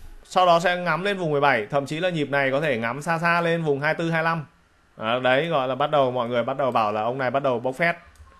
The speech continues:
Đó, có thể ngắm lên vùng hai hai, cứ chờ đấy các anh chị. Với V X như thế này nó vào cầu rồi. Các anh chị ngắm ở đây này.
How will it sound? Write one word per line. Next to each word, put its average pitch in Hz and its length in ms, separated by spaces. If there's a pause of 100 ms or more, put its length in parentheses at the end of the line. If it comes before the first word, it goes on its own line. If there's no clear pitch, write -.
(680)
Đó, 117 360 (200)
có 120 100
thể 131 120
ngắm 123 160
lên 147 120
vùng 135 120
hai 143 160
hai, 156 320
cứ 156 80
chờ 151 240
đấy 143 140
các 165 60
anh 170 140
chị. 170 140 (300)
Với 135 280
V 170 80 (380)
X - 40
như 180 160
thế 175 60
này 165 200
nó 139 100
vào 143 180
cầu 131 280
rồi. 120 240 (400)
Các 165 80
anh 180 60
chị 170 160
ngắm 143 300
ở 156 40
đây 160 120
này. 151 140